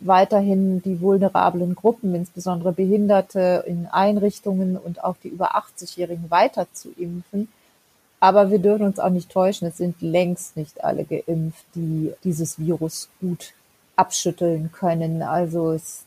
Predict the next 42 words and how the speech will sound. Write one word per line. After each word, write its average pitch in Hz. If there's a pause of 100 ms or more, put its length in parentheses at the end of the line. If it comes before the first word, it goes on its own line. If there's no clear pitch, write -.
die 208
über 196
siebzig-Jährigen, 165
die 180
chronisch 175
Kranken, 160
all 190
diese 170
Gruppen 165 (340)
sind 185
ja 180 (100)
noch 175
nicht 170
annähernd, 165 (100)
das 170
hat 190
ja 180
noch 170
gar 170
nicht 160 (140)
angefangen 160
mit 151
den 160
Impfungen 185
in 185
diesen 185
Gruppen. 208 (680)
Und 202
daher 220
stehen 233
wir 214
in 202
N 202
R 202
W, 220
glaube 202
ich, -
vor 202
einer 185
ganz 180
schwierigen 208
Phase. 196